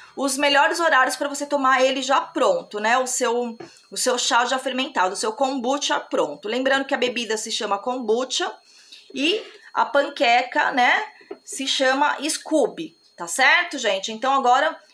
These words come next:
eu vou abrir pra mostrar pra vocês como ele fica gaseificado, como ele fica saboroso, como substitui um refrigerante, tá?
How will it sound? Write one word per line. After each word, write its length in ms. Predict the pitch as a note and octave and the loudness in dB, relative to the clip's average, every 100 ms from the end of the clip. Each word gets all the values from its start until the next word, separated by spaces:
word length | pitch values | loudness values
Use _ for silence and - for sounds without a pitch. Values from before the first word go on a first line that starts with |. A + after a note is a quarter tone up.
| - | -6
eu 160 | G#3+ | -4
vou 720 | A3 A3+ A#3+ A#3 A#3 A3 A3 | -2 0 2 2 2 2 4
abrir 220 | A#3 A3 A3+ | 2 2 -4
pra 140 | G#3+ | -6
mostrar 220 | G#3 A3 | -8 -6
pra 120 | G#3+ | -6
vocês 320 | G#3 G#3 G#3 G#3 | -6 -4 -6 -6
como 420 | - C4+ D4+ C#4 | 0 2 4 4
ele 160 | B3 | 2
fica 340 | A#3+ A#3+ - A3+ | 0 -12 -6 -2
gaseificado, 840 | G#3 A3 A3 A3 A3 G#3 F#3 F#3 | 0 0 -2 -6 -8 -2 -2 -2
como 160 | G#3+ B3+ | -6 -6
ele 80 | C4 | -6
fica 240 | B3+ A3+ | -10 -10
saboroso, 680 | A3 G#3+ A#3+ A3+ G3 G3+ A3+ - - - | -8 -6 -2 0 -2 -4 -10 -18 -12 -4
como 200 | C#4+ D#4 | -4 -4
substitui 800 | D4+ C#4 - - C4 C4 C4 - - _ - | -4 -4 -4 -4 -2 -2 -4 -12 -20 _ -4
um 160 | C4+ | 0
refrigerante, 1040 | E4+ D#4+ C#4+ C4 B3+ A#3 G#3+ B3 C#4 D4+ D4 _ _ | 2 2 0 0 2 4 4 2 -2 -6 -8 _ _
tá? 400 | - A#3 C#4 E4+ | 0 2 2 0